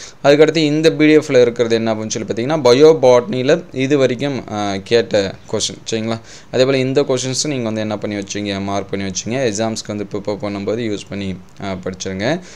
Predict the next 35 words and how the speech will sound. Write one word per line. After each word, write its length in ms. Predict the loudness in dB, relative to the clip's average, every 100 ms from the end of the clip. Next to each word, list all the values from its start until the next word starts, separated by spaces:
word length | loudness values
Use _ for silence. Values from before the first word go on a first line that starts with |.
| -12
அதே 160 | 0 2
போல 160 | 2 2
நிறைய 320 | 2 2 2 2
ஸ்டூடெண்ட்ஸ் 280 | -2 -4 -4
வந்து 180 | -6
பி 160 | -4 -4
டி 100 | -2
எஃப் 120 | -2
வந்து 200 | -4 -6
கேட்குறீங்க. 680 | -4 -6 -4 -6 -6 -6 -6
பி 160 | -4 0
டி 80 |
எஃப் 120 | -2 -2
வந்து 320 | -6 -4 -4
நான் 140 | -6
கமெண்ட்ல 480 | -6 -6 -6 -6 -8 -6
பின் 220 | -8 -6
பண்றேன். 440 | -6 -6 -6 -6 -10 -20 -6 2
டவுன்லோட் 320 | 4 2 0
பண்றதுக்கு 400 | 2 4 2 2
முன்னாடி, 580 | -2 0 0 -2 0 2
ஆ, 400 | 4 2 0 -4
இந்த 640 | -4 -4 2 6 6 2 0
கொஷின்ஸ் 380 | -2 0 -2 -2
எல்லாமே 280 | -2 -2
நீங்க 260 | -2 -2 -2
எக்ஸாம்ஸ்க்கு 400 | -2 -4 -4 -6
வந்து 180 | -6 -2
படிச்சிருக்கீங்களா 640 | -2 -2 -4 -8 -6 -2 -2
அப்படின்னு 200 | -4 -8
சொல்லிட்டு 460 | -8 -6 -6 -6
பார்த்துருங்க. 440 | -8 -6 -6 -6 -6 -14 -20 -6
அதே 240 | 2 4
போல, 380 | 6 6 6 4 -2
ஆ, 560 | 0 2 2 0 -4